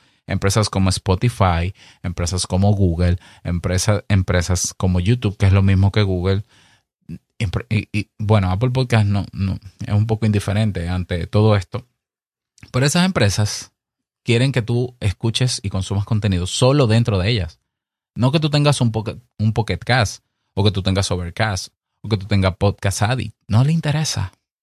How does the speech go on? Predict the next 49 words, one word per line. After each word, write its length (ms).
Entonces, 500
ellos 400
hacen 260
todo 200
un 80
revuelo 460
que 160
yo 120
creo 160
que 80
favorece 420
al 80
movimiento 420
porque 200
más 180
gente 180
se 120
entera 260
de 160
lo 100
que 60
es 60
un 120
podcast, 460
aunque 300
los 180
confunden 640
también 460
porque 280
YouTube 340
está 180
llamándole 440
podcast 460
a 40
sus 240
videos, 500
que 120
tú 100
tienes 260
que 260
crear 680
cada 320
uno 240
de 80
esos 260
videos 420
y 60
subirlo 500
manualmente, 960